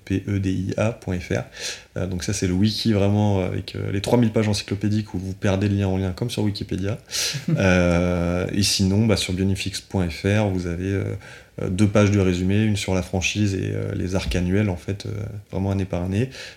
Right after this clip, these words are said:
Speaker 1: et, euh, une autre page sur le lore, euh, détaillé,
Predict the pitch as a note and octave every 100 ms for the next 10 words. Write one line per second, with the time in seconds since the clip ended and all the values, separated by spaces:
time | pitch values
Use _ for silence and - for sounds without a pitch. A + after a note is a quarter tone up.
0 | _ - G2 G#2 F#2 F2+ F#2 E2+ F#2+ G2+
1 | - F#2 F#2 F#2+ F#2+ F#2+ G2+ G#2+ G#2+ G2+
2 | - E2 F#2+ G2